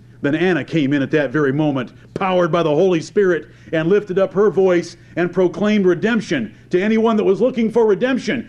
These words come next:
It's right here by the power of the Holy Spirit.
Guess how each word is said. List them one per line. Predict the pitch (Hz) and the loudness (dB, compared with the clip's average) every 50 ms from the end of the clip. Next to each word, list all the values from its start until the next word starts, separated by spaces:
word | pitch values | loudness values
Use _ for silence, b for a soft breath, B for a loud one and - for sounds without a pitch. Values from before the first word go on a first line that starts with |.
| B B | B B
It's | 180 175 175 175 | -2 -2 0 0
right | 190 247 254 220 | 0 0 0 0
here | 170 226 262 233 175 107 90 87 - - - - - - - - - - - - - - - - - - - - - - - - - - - | 0 0 0 0 0 -2 -4 -10 -16 -20 -20 -20 -20 -20 -20 -20 -20 -20 -20 -20 -20 -20 -20 -20 -20 -20 -20 -20 -20 -20 -20 -20 -20 -16 -8
by | - 131 | -4 -4
the | 135 143 - | -2 -2 -4
power | - - 202 185 175 165 165 | -4 -2 0 2 2 2 2
of | 156 139 | 2 2
the | 143 139 | 2 2
Holy | 156 170 160 143 | 2 2 2 0
Spirit. | 135 - - 160 147 120 110 107 - - | -2 -2 -2 -2 -2 -2 -2 -4 -8 -12